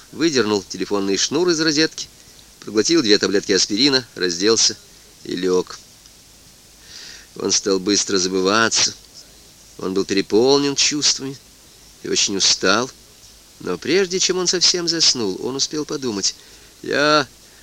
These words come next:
обязан всем этим Неями и той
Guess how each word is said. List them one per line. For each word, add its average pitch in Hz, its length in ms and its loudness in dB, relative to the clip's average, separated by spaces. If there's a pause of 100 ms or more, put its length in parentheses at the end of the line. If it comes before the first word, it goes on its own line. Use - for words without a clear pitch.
(120)
обязан 143 640 2
всем 147 380 0
этим 139 540 0
Неями 165 640 2 (500)
и 147 220 2
той 147 460 6